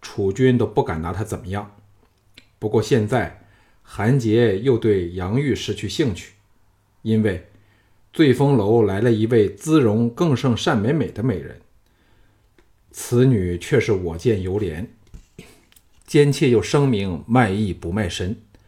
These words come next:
哪个男人不想得之而后快呀？”项少龙失声说：“真有卖艺不卖身这回事儿吗？谁能保得住他呢？”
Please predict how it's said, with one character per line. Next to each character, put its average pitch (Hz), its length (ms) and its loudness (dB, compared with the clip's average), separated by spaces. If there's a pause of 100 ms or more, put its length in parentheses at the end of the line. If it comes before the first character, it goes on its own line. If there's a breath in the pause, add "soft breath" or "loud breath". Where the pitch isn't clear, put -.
(540 soft breath)
哪 107 240 0
个 151 140 6
男 117 180 4
人 104 220 2
不 101 100 -2
想 90 220 -4
得 98 180 -2
之 104 160 -4
而 90 100 -2
后 92 180 -4
快 98 200 -4
呀？” 82 160 -10 (2250 soft breath)
项 135 380 2
少 123 100 -2
龙 110 160 0
失 139 240 -2
声 107 200 -2
说 - 240 -12 (1300 soft breath)
：“真 147 280 2
有 104 160 2
卖 113 200 0
艺 107 160 -2
不 - 160 -6
卖 117 160 2
身 117 220 -2
这 120 100 -2
回 95 140 -6
事 85 140 -6
儿 90 80 -4
吗？ 82 160 -8 (520)
谁 110 300 -2
能 110 240 0
保 95 180 -6
得 90 140 -10
住 139 180 -2
他 80 140 -6
呢？” 78 120 -16